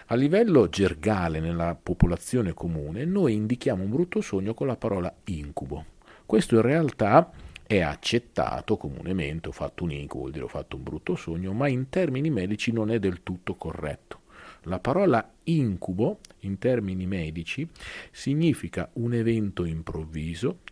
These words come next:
che ci risveglia nel cuore della notte, in genere nella prima parte, nelle prime due ore,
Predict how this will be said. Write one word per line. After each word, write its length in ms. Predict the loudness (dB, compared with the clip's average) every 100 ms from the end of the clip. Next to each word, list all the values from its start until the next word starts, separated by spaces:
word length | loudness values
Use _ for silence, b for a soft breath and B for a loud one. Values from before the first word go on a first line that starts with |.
| -10
che 140 | -4 -2
ci 240 | 2 4
risveglia 800 | 4 2 0 6 6 6 2 0
nel 220 | -2 -4
cuore 380 | -4 0 0 0
della 200 | -4 -6
notte, 540 | -6 -8 -10 -12 -12 -4
in 260 | 0 0
genere 420 | 2 2 2 2 0
nella 340 | -2 -2 -2
prima 460 | -4 -4 -2 -2 -4
parte, 500 | -6 -6 -6 -8 -6
nelle 240 | -6 -6
prime 380 | -4 -4 -4 -6
due 260 | -6 -6
ore, 380 | -6 -6 -6 -8